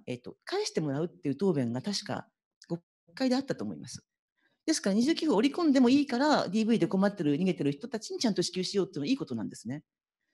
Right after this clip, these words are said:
しかし、これはなぜ起きたか。それはディーブイの性格から、ごめんなさい、えっと、えー、ビーアイの性格から来るものではなく、えー、日本全国女性セルターネットが一生懸命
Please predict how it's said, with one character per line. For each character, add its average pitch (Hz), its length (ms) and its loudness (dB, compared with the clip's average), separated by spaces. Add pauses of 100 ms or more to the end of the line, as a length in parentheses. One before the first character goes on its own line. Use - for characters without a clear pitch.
し - 120 -8
か 339 80 2
し、 330 80 -8
こ 320 60 2
れ 320 40 4
は 311 60 4
な 330 100 2
ぜ 262 80 6
起 175 160 2
き - 20 -14
た 131 80 -4
か。 - 220 -10 (760)
そ 269 120 -4
れ 285 80 2
は 294 140 4
デ 254 80 8
ィ 277 80 10
ー - 20 4
ブ 285 80 4
イ 277 60 8
の 196 80 8
性 190 160 6
格 202 160 2
か 202 180 4
ら、 160 280 -2
ご 139 120 -2
め 151 80 0
ん - 20 -2
な 135 60 0
さ - 140 -4
い、 - 20 -6
え - 40 -6
っ - 40 -16
と、 120 240 -2 (300)
え 127 300 0
ー、 127 40 -6
ビ 262 200 8
ー 330 40 6
ア 320 40 4
イ 262 60 2
の 165 60 2
性 180 180 4
格 214 160 -4
か 214 120 0
ら 190 80 2
来 254 100 -2
る 214 60 0
も 156 80 0
の 156 80 0
で 143 100 0
は 123 60 0
な 185 160 -2
く、 175 400 2 (640)
え 147 220 -2
ー、 135 120 -6
日 190 80 0
本 285 180 4
全 254 200 4
国 - 120 -10
女 156 120 0
性 240 100 4
セ 240 100 0
ル 262 100 2
タ 254 100 2
ー - 20 6
ネ 247 80 8
ッ 247 100 -2
ト 196 60 -4
が 143 80 0
一 139 80 0
生 - 260 2
懸 294 180 4
命 147 280 2